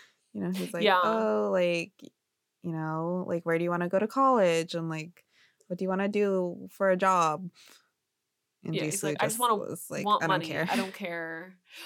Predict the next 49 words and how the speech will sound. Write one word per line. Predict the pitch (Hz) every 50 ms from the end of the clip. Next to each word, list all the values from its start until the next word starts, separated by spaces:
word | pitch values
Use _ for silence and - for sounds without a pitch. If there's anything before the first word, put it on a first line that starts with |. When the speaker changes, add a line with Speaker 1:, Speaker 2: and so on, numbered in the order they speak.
| 285 269
Speaker 2:
Which, | - 320 - -
like, | 453 427 - -
it | 277 302 311
is | 320 349 415
really | 440 466 466 466 440 -
interesting | - 254 269 269 277 - - 277 269 262
because, | 254 240 247 269 240 226 226 240
like, | 247 220 214 208
he | - 220 226
has | 233 185 190 196
that | 220 240 240
persona | - 294 269 - 208 190 208
at | 185 190 190 -
school | - - 175 185
where | 190 196
he's | 202
like, | 202 214
"I | 233
don't | 262 262
care | 247 247 240
about | 226 226 214
anything, | 214 214 208 208 214 202
whatever." | 190 185 143 135 147 202 208 220 233 254 262 262 _ _ _ _ _ _ _ _ _ _ _ _ 208 -
But | 233 226
he | 214 226 -
also | - 175 214 208 - 262
has | 269 302 320 320
this, | 370 370 349 -
like, | 392 381 320 226 - _ _ _ _ -
like, | 233 254 202 - -
it | 285 - -
takes | - - - - 254 311 440 453 - - - - - -
a | 254
lot | 240 214 202 202 208 220
of | 233 214 202
skill | - - - - - - 196 196 202 202 196 190 190 185 175 - -
and, | 180 185 185 185
like, | 180 170 156 147 - _ - - _ _ _ _ _ _ _ _ _ _ _ _ _ _ _ _ _ _ _ _ _ _ _ -
intelligence | 214 220 208 - - 202 208 208 202 196 185 190 185
and, | - 196
like, | 202 196 -
things | - 196 190 196 190 -
to, | 214 196
like, | 185 170 165 - 190 196
be | 202 202 208
doing | 185 170 196 190 196 196 190 190 175 175 180 185 _
what | - 175 196
he's | 190 190 185 175
doing | 170 170 156 110 98 107 107 127 190 196 208